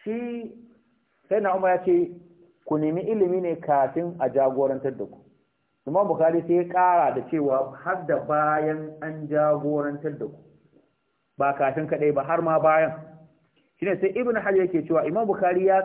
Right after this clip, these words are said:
ƙara wannan ne a bayan maganan. "Li yubayyina alla, ko alla mafhuma lahu khashyata an yufhama ahadun min zalika anna say-, anna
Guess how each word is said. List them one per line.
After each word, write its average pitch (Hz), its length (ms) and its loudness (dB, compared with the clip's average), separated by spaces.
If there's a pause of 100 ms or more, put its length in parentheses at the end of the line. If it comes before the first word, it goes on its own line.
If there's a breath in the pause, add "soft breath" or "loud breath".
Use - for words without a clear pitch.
ƙara 202 320 4
wannan 175 440 0
ne 156 180 -4
a 143 100 -2
bayan 160 300 2
maganan. 139 340 0 (640)
"Li 135 160 2
yubayyina 175 680 0
alla, 202 680 0 (380)
ko 254 320 0
alla 208 400 2
mafhuma 185 720 0
lahu 160 320 2 (140)
khashyata 185 640 -2
an 170 240 -2
yufhama 170 560 -2
ahadun 160 420 -2
min 135 220 -8
zalika 160 480 0
anna 165 400 -4
say-, 135 240 -2
anna 170 240 -2